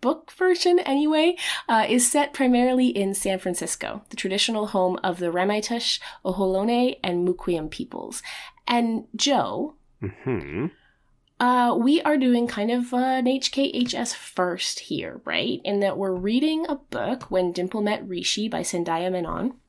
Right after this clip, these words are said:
Speaker 1: who's an author who I've talked about on the show a lot because I
Speaker 2: Mm-hmm.
Speaker 1: really, really love these books.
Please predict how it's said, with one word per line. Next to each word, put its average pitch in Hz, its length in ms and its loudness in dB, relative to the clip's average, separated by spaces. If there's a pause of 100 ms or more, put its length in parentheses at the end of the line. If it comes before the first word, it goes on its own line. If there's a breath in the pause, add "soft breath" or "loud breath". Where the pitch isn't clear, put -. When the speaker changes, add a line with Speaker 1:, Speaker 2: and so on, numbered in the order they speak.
(400)
Speaker 1:
who's 214 120 2
an 208 80 2
author 202 220 0
who 196 120 -4
I've 190 100 -4
talked 190 200 -2
about 190 140 0
on 175 220 -2
the 170 60 -4
show 165 320 -2
a 180 80 -4
lot 165 520 -2
because 170 260 -8
I 151 120 -4
Speaker 2:
Mm-hmm. 101 600 -4
Speaker 1:
really, 180 440 2
really 170 460 0
love 151 200 -4
these - 140 -10
books. - 360 -6